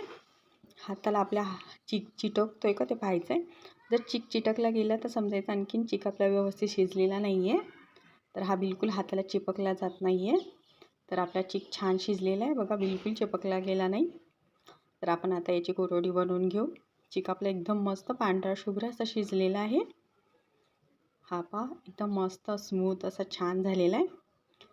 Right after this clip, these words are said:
तर मी आता, अ, कुरवडी बनवण्यासाठी साचा घेतला आणि याच्यामध्ये मी मीडियम साईजची शेवची प्लेट टाकलेली आहे. तर या छोट्या चम्मचने सोपं जातं, आपण शेवग्यामध्ये हे चीक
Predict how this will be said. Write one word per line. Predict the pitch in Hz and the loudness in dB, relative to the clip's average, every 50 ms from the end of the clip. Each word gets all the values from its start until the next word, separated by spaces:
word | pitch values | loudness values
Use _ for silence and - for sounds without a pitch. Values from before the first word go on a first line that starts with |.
| _ _ _ _ _ - | _ _ _ _ _ -6
तर | 202 | -4
मी | 196 196 196 196 | -2 -2 0 0
आता, | 185 180 - 285 330 349 - _ _ _ _ _ _ _ _ _ _ _ _ - | -2 -2 -2 -4 -4 -4 -6 _ _ _ _ _ _ _ _ _ _ _ _ -8
अ, | 196 196 196 196 202 208 202 - - | -6 -6 -4 -4 -6 -8 -10 0 4
कुरवडी | 214 196 190 185 185 190 | 4 6 6 6 4 4
बनवण्यासाठी | 190 202 190 190 185 190 196 196 - 214 208 - - | 2 2 2 2 2 2 2 0 -2 -4 -6 -6 -6
साचा | - 214 190 185 - 208 196 | -2 -2 -2 -2 0 -2 0
घेतला | 202 208 202 202 - - 330 403 - - _ _ _ _ _ _ _ _ - _ _ _ _ | 0 0 -2 0 0 0 0 0 0 -6 _ _ _ _ _ _ _ _ -20 _ _ _ _
आणि | - 202 208 208 | -4 -2 0 0
याच्यामध्ये | 208 202 226 214 214 208 214 220 | 0 0 0 -2 -2 0 -2 0
मी | 240 262 | 0 0
मीडियम | 262 233 214 196 190 196 196 202 | 2 2 2 2 2 0 0 -2
साईजची | 196 - 190 185 185 - - 240 | 0 0 0 0 -2 -6 -10 -10
शेवची | 226 - 220 180 175 170 - - | -2 2 4 4 4 2 0 -4
प्लेट | - 185 175 175 - | -4 -2 -4 -2 -4
टाकलेली | 185 175 170 - 190 180 175 180 196 262 | -6 -8 -6 -4 -2 -2 0 0 2 2
आहे. | 349 370 - - - _ _ _ _ _ _ _ _ _ _ _ _ _ _ _ _ _ _ _ _ _ _ _ _ _ _ _ - | 2 0 0 -6 -16 _ _ _ _ _ _ _ _ _ _ _ _ _ _ _ _ _ _ _ _ _ _ _ _ _ _ _ -14
तर | 185 190 208 226 - - _ - | -12 -10 -10 -12 -14 -12 _ -4
या | 196 196 - | -4 -4 -2
छोट्या | - 208 202 202 202 202 | -2 0 0 0 -2 0
चम्मचने | - 202 190 185 190 190 190 202 | -2 -2 0 0 -2 -2 -2 -4
सोपं | 202 - - 196 196 - 190 | -4 -2 -4 -4 -2 -2 -4
जातं, | 190 190 190 185 185 - 254 339 339 | -2 0 -2 -2 -2 0 2 2 2
आपण | 262 226 - 185 185 190 196 | 2 0 0 -2 0 0 -2
शेवग्यामध्ये | - - 202 185 185 190 190 190 190 185 190 190 208 - - - - - - - _ _ _ _ _ _ _ _ | 0 0 0 0 2 0 0 0 0 -2 -2 -4 -4 -8 -12 -20 -20 -20 -20 -20 _ _ _ _ _ _ _ _
हे | - 180 - 202 185 185 180 - - - _ _ _ _ | -20 -6 -2 0 0 0 0 -4 -12 -20 _ _ _ _
चीक | - 208 202 - | 0 0 0 0